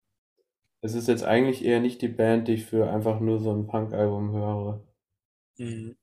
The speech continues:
Speaker 1: Also man ist dann schon auch gespannt, was da jetzt noch so kommt irgendwie.
Speaker 2: Ja, weißt du, mir fällt gerade ein, was noch so die, die extreme Weiterführung dieser Logik wäre.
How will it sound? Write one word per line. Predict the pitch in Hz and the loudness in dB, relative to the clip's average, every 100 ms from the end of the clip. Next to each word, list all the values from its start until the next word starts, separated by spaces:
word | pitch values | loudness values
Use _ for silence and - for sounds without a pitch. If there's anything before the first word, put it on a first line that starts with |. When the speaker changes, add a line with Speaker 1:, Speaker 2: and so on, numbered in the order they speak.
| _ | _
Speaker 1:
Also | 107 107 | -2 2
man | 107 107 | 4 2
ist | 107 | 0
dann | 117 110 | 0 0
schon | 117 | 2
auch | 113 110 | 2 2
gespannt, | - - 110 113 113 | -6 -4 0 0 0
was | 107 - | -2 0
da | 101 | 0
jetzt | 104 107 - | 0 -2 -4
noch | 107 | -4
so | 107 107 | -2 -4
kommt | 107 - 110 107 107 | -2 0 0 0 -4
irgendwie. | 98 101 101 98 110 - _ _ _ _ - _ _ _ _ - 107 - _ _ | -6 -6 -8 -10 -12 -16 _ _ _ _ -20 _ _ _ _ -16 -16 -16 _ _
Speaker 2:
Ja, | 104 107 | -10 -6
weißt | 113 123 - | -4 -2 -2
du, | |
mir | 135 131 | -2 0
fällt | 139 143 | 0 0
gerade | - 131 | 0 0
ein, | 127 135 | 0 0
was | 127 - | 0 -2
noch | 123 | -4
so | - 117 | -6 -6
die, | 120 123 - _ _ _ _ _ _ _ _ _ | -8 -10 -14 _ _ _ _ _ _ _ _ _
die | 117 113 117 | -6 -4 -4
extreme | - 127 - - 135 135 117 | -4 -4 -4 0 0 2 2
Weiterführung | 120 135 120 - 110 104 | 2 2 -2 -6 -8 -8
dieser | 110 104 104 | -8 -6 -4
Logik | 113 110 113 104 | -4 -6 -10 -8
wäre. | 107 110 | -6 -4